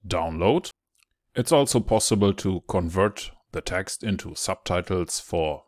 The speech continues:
video content on YouTube or other video platforms. I'm using this software a lot for my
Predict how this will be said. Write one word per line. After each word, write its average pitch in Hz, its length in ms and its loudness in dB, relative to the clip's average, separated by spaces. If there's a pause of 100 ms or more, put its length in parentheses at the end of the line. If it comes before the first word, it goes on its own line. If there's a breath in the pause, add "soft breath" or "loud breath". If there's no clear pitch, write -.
video 90 400 0
content 92 520 -2
on 85 300 -8 (100)
YouTube 120 460 4
or 80 340 2
other 104 380 6
video 104 380 2
platforms. 98 840 2 (680)
I'm 107 220 4
using 117 460 6
this 104 420 2 (100)
software 95 720 2
a 87 100 -2
lot 127 320 2
for 90 600 2
my 80 460 -6